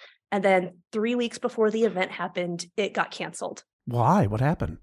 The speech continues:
Speaker 1: The Nevada State Athletic Commission decided that we needed some more licenses. They wanted us to do some blood tests. We couldn't get everything done in time, and it got shut down.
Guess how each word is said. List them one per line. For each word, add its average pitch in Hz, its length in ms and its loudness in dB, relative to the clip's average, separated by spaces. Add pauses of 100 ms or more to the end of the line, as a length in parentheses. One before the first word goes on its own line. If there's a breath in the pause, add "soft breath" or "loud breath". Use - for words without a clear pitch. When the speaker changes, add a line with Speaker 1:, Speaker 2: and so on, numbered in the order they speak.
Speaker 1:
The 254 80 8
Nevada 233 380 4
State 208 280 4
Athletic 202 440 4
Commission 349 600 2
decided 208 420 4
that 196 120 4
we 202 80 2
needed 196 360 2
some 196 580 2
more 190 240 4
licenses. 214 640 2
They 196 100 2
wanted 185 320 2
us 175 180 0
to - 60 -8
do 160 140 -4
some 160 140 -14
blood 254 260 2
tests. - 520 -2
We 202 120 -4
couldn't 196 260 0
get 190 140 2
everything 180 340 0
done 175 200 2
in 175 120 0
time, 165 420 -4
and 175 120 -10
it - 60 -12
got - 140 -6
shut - 160 -8
down. - 200 -16